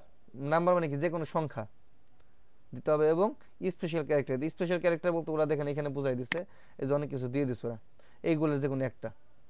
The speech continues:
বা আপনি at the rate of ব্যবহার করতে পারেন, কোনো সমস্যা নেই। এখানে at the rate of-টা ওরা দেয় নাই, এই যে আমরা ইমেইলে যেমন at the rate of ব্যবহার করছেন, এই যে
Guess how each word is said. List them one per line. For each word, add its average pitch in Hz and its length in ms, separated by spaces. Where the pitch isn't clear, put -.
বা 147 120
আপনি 147 120
at 165 100
the 170 80
rate 156 160
of 143 80
ব্যবহার 139 360
করতে 123 140
পারেন, 120 180
কোনো 127 180
সমস্যা 120 320
নেই। 113 80
এখানে 147 180
at 147 100
the 156 100
rate 151 160
of-টা 156 240
ওরা 147 100
দেয় 147 160
নাই, 175 100
এই 139 60
যে 139 80
আমরা 147 180
ইমেইলে 160 300
যেমন 160 220
at 147 80
the 156 80
rate 156 120
of 151 80
ব্যবহার 160 240
করছেন, 165 240
এই 160 100
যে 156 60